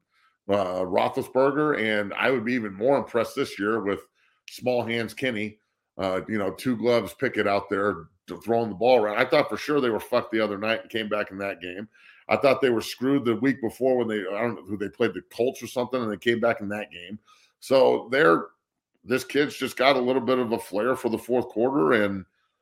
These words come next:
they're on a roll, and the defense is playing well. And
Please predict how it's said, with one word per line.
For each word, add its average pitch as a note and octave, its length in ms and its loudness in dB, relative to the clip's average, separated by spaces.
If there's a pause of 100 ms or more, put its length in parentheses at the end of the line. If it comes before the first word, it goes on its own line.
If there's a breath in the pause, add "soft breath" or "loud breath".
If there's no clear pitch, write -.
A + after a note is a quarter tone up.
(360)
they're A#2 260 4
on A#2+ 120 2
a A2+ 60 0
roll, A#2+ 420 4
and G#2+ 100 0
the F#2+ 60 -6
defense A#2 460 -2
is A#2 100 -10
playing B2+ 340 0
well. C3 360 6
And A2 120 -2